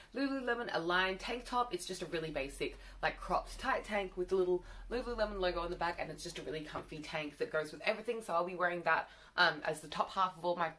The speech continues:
um, outfits today, and I'll show you different shorts. So this first pair of shorts is my, um, Levi pair of shorts, and these were from my friend Laura. I had some shorts that were too big for me,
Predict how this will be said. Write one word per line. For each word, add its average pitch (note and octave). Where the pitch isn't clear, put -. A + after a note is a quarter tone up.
um, C3+
outfits -
today, G3+
and E3
I'll D#3
show E3
you D#3
different D#3+
shorts. -
So -
this G#3+
first G3+
pair A#3+
of A#3+
shorts F#3
is D3+
my, D#3
um, C3+
Levi C#4
pair C4+
of C4
shorts, B3
and F#3+
these G#3+
were G3
from G#3
my F#3+
friend F3+
Laura. G#3
I G3+
had A3+
some F3+
shorts E3
that -
were F#3
too F#3
big F3
for F3+
me, F3